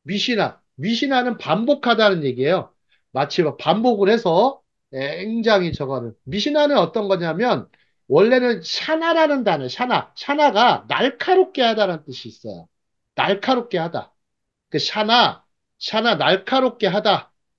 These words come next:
거기서 나온 게 미시나예요, 미시나. 그래서 미시나, 날카로움. 그 미가 풀엄이에요. 날카로움으로부터. 그러면 반복하다 보면 정교해지고,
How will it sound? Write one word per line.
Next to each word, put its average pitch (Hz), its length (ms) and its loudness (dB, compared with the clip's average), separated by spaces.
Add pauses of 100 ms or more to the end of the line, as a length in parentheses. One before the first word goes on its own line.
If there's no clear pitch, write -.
(240)
거기서 240 300 2
나온 185 280 0
게 196 140 0
미시나예요, 175 680 -4
미시나. 127 460 -10 (240)
그래서 190 420 2 (280)
미시나, 180 580 -4 (220)
날카로움. 185 880 0 (240)
그 - 80 2 (200)
미가 220 400 0
풀엄이에요. 269 460 0
날카로움으로부터. 180 1200 -2 (100)
그러면 262 340 4 (260)
반복하다 294 760 4
보면 240 260 -2
정교해지고, 214 960 -2